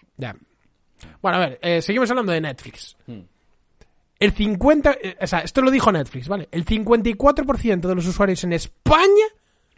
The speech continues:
Speaker 2: Ajá.
Speaker 1: utiliza cuentas compartidas.
Speaker 2: Qué pesados, ¿eh?
Speaker 1: Cincuenta y cuatro por ciento. Me
Speaker 2: Sí,
Speaker 1: parece
Speaker 2: sí.
Speaker 1: mucho, ¿eh?
Speaker 2: Me parece mucho,
Speaker 1: Me
Speaker 2: sí.
Speaker 1: parece mucho, pero no me sorprende.
Speaker 2: No, cero, en verdad. <laughs>
Speaker 1: O sea, es como,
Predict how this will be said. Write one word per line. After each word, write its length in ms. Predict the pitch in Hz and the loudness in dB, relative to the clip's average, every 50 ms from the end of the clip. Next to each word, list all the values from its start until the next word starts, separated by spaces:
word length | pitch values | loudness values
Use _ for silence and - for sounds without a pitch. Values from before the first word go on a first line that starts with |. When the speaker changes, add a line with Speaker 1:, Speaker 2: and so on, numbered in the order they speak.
| _ _ _ _ _ _ _ _ _ | _ _ _ _ _ _ _ _ _
Speaker 2:
Ajá. 420 | 92 101 95 95 113 139 160 180 _ _ _ _ _ _ _ _ _ _ _ _ | -18 -14 -12 -10 -10 -10 -10 -12 _ _ _ _ _ _ _ _ _ _ _ _
Speaker 1:
utiliza 380 | - 160 135 147 165 180 - 180 | -10 -8 -4 -4 -2 -2 -2 -2
cuentas 380 | 147 - 196 196 196 202 - - | 0 2 2 2 2 -2 -4 -4
compartidas. 540 | - 151 135 123 113 - - 101 82 90 | -4 -4 -4 -6 -8 -10 -12 -16 -18 -16
Speaker 2:
Qué 60 | - - | -8 -6
pesados, 460 | - 117 - 127 110 92 87 92 104 | -4 -2 0 0 0 -2 -2 -4 -8
¿eh? 140 | 110 131 - _ _ _ _ _ - 135 - | -10 -10 -12 _ _ _ _ _ -6 -6 -4
Speaker 1:
Cincuenta 400 | - 190 202 180 202 208 196 196 | -2 -2 0 4 4 4 4 4
y 40 | 196 | 4
cuatro 260 | 180 247 247 277 262 | 4 4 2 2 2
por 420 | 233 233 208 - 160 147 - 151 | 0 -2 -2 -4 -4 -4 -2 -2
ciento. 420 | 151 - 147 127 113 113 - - - _ | -2 -4 -8 -10 -10 -14 -18 -20 -20 _
Me 140 | - 151 147 | -10 -8 -6
Speaker 2:
Sí, 60 | - | -4
Speaker 1:
parece 220 | - 151 147 160 | -4 -4 -2 -2
Speaker 2:
sí. 60 | 165 165 | -4 -4
Speaker 1:
mucho, 300 | 175 170 - - - 123 | -4 -6 -8 -10 -16 -20
¿eh? 120 | 165 220 _ _ _ _ _ _ _ _ _ _ _ _ _ _ _ | -20 -20 _ _ _ _ _ _ _ _ _ _ _ _ _ _ _
Speaker 2:
Me 240 | - 107 104 104 92 | -12 -8 -8 -6 -6
parece 240 | 80 95 92 90 95 | -6 -6 -6 -6 -8
mucho, 260 | 87 85 82 - 92 | -10 -12 -14 -12 -12
Speaker 1:
Me 40 | 120 | -10
Speaker 2:
sí. 40 | 165 | -8
Speaker 1:
parece 200 | 208 226 269 269 | -6 -4 -4 -2
mucho, 360 | 294 370 370 - 392 381 - _ _ | -2 -2 -2 -2 -4 -4 -6 _ _
pero 160 | - 190 190 | 0 0 2
no 80 | 226 180 | 0 -2
me 60 | 175 | -2
sorprende. 500 | - 208 180 143 - 135 117 107 107 - | -4 -8 -10 -12 -14 -16 -18 -18 -18 -14
Speaker 2:
No, 160 | 110 107 - _ _ _ _ _ _ _ | -12 -12 -12 _ _ _ _ _ _ _
cero, 280 | - 98 85 85 - - | -10 -10 -10 -10 -12 -14
en 100 | 98 90 | -16 -14
verdad. 240 | 90 87 85 90 - _ _ _ | -14 -14 -16 -18 -20 _ _ _
<laughs> 360 | - 127 - - - - _ | -10 -10 -10 -12 -16 -20 _
Speaker 1:
O 40 | - | -16
sea, 300 | - 143 139 139 135 139 | -14 -14 -12 -12 -12 -12
es 100 | 143 139 | -12 -14
como, 400 | - 160 156 151 147 147 143 139 | -12 -10 -8 -6 -6 -4 -6 -6